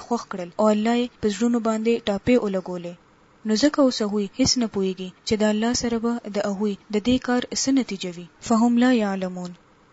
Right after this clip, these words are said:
سوال دا پیدا کیږي چې په زړه مهر یا ټاپه کله لګي؟ الله تعالی زړونه کله بندوي؟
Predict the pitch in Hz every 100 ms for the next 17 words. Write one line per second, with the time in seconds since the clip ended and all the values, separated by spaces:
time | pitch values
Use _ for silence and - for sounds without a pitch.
0 | _ - 220 240 247 247 277 226 196 190
1 | 233 214 208 - 226 - 214 247 262 262
2 | 254 277 - 214 226 220 202 - 247 -
3 | 247 202 175 175 175 - 220 220 214 220
4 | 214 240 254 247 262 262 - 254 240 190
5 | 180 180